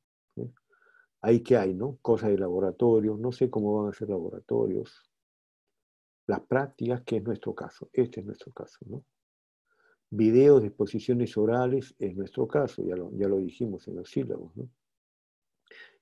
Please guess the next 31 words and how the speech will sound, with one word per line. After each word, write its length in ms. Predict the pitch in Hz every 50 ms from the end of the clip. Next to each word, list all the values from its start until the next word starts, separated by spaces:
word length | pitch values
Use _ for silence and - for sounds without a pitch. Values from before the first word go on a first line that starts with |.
| _ _
Monografías 920 | 90 101 117 123 131 127 131 131 127 120 127 - 131 127 123 127 127 123 - - _
es 140 | - -
nuestro 320 | 190 101 104 - - 113 -
caso, 380 | - 139 135 120 - - 87
porque 260 | 80 - 90 - - 98
es 60 | 90
la 60 | 98
práctica 420 | - - 98 92 - 104 95 87
calificada 600 | 87 - 90 87 87 - - - - - 95 90 90
número, 480 | 90 92 90 90 90 92 95 104 - _ _
este, 600 | 87 80 - _ _ _ - - 80 82 - _ _ _ _ _ _ _ _ _ _ _ _ _ _ _
cuatro, 420 | - 110 98 95 - - - -
¿no? 180 | 85 98 127 - _ _ _ _ _ - - - - - - - - - - - - - - -
Y 100 | 131 135
casos 360 | 131 - 160 156 156 - 156 135
de 80 | 156
estudio, 400 | 156 - - 165 165 160 156 156
nosotros 520 | 143 139 131 - - 151 135 - 147 139 -
casi 320 | - 139 127 - - 127
no 140 | 113 117 -
vamos 320 | 117 113 113 107 - -
a 40 | -
utilizar 520 | - - - - - - - - - 82 82
esto, 240 | - - - - -
¿no? 140 | - 123 127 - - - - - -
Pero 240 | 113 107 107 101 -
todo 240 | - 131 123 123
esto, 400 | 131 123 123 - - 139 143 - _ _
perdón, 360 | - 113 104 101 98 90 82 - - - - - - - - -
son 380 | _ - - 120 113 110 - -
asíncronos, 600 | - - 92 - - 95 82 - - - 87 82